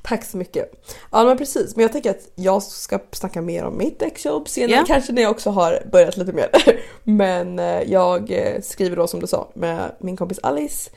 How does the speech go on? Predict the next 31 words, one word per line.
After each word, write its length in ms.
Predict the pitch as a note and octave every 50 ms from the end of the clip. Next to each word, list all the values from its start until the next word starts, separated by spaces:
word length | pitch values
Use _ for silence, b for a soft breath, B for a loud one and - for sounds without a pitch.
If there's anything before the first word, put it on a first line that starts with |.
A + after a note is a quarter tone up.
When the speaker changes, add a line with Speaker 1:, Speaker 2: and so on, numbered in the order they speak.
| b b b b b b
Speaker 1:
eh, 440 | - - G#2 G2+ G2+ G2 G2 F#3+ G3
på 200 | - - A#3 A#3
ett 120 | A#3 A#3
företag 300 | - A#3 A3+ A#3 G#3+ G#3
som 100 | G#3+ A3
heter 280 | G#3 G#3+ G3+ G3 G3 -
Scolaro, 640 | - - - - A#3 B3 D4+ F4 E4+ E4+ F#4 A4 A4 - - -
som 200 | - - A#3 A#3
är 120 | A3+ A3+
ett, 240 | G#3+ G#3 - - -
eh, 480 | G#3 G3+ G3 G3 F#3+ F#3+ F#3+ F#3+ G3 G3 G3 - _ - - - -
nystartat, 720 | - A3+ A#3+ G3+ - - - - - - - - - - - - -
eh, 400 | A#2 A#2+ A#2 A#2 A#2 A2+ A2+ A2 A2+ A2+ A#2 A#2 - A#3 - - - - - - -
startup 540 | - - - - D#4 D#4+ C4 B4+ - - - b b b b b b b
i 180 | - - A3 G#3+
Stockholm. 340 | - A#3 A#3 A#3+ A#3 - A#4+ b b b b b b b b
Eh, 120 | - G#3 G3+ G3 G3
men 60 | G3+ G3+
jag 260 | G3 F#3+ F#3+ F#3+ F#3
bor 160 | F#3 F3 E3+
i 20 | E3+
Lund 280 | D#3+ - - - -
fortfarande 380 | - - - - - - - -
och 80 | - -
skriver 240 | - F#3+ F#3 F3+ F3
på, 40 | F3 - - - - - -
på 60 | -
distans 400 | F3+ F#3 - - G3+ - F#3+ -
och 60 | -
så. 180 | - - - - - b b b b b b b
Ehm, 640 | - F#3+ F#3 F3+ F3+ F3+ F3 F3 F3 F3 F3 F3+